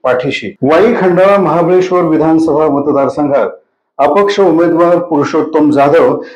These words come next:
यांच्या किटलीचा जोर आता महाबळेश्वर आणि परिसरात वाढू लागला असून,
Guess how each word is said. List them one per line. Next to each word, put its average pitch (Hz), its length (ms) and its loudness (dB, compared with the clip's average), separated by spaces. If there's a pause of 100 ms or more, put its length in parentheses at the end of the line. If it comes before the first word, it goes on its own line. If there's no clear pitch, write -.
(100)
यांच्या 170 480 0
किटलीचा 175 600 -2
जोर 151 560 0
आता 156 220 0
महाबळेश्वर 170 800 0
आणि 190 340 -2
परिसरात 165 500 0 (500)
वाढू 135 360 0
लागला 139 280 2
असून, 139 480 0